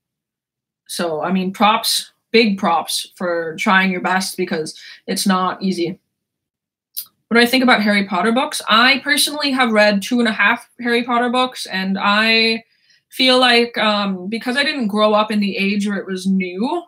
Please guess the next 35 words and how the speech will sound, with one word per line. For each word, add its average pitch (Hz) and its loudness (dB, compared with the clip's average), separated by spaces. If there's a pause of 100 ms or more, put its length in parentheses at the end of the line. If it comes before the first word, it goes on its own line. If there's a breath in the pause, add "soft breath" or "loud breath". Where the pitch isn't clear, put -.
(240)
or 202 -2
where 185 0
I 190 0
feel 196 -2
like 196 0
it 180 -2
would 190 0
have 180 -2
suited 214 0
me 277 2
better, 294 4 (320 loud breath)
um, 202 -2
I 190 2
don't 208 0
have 202 0 (340)
an 214 0
appreciation 208 -2
for 233 -2
it 240 0
like 196 -2
other 196 -6
people 247 -2
do, 269 0
but 202 0
I 202 2 (180)
definitely 214 2
see 262 0
it 311 2
and 233 2
acknowledge 214 4
it 226 2
for 208 -2
what 202 0
it 196 -2
is. - -4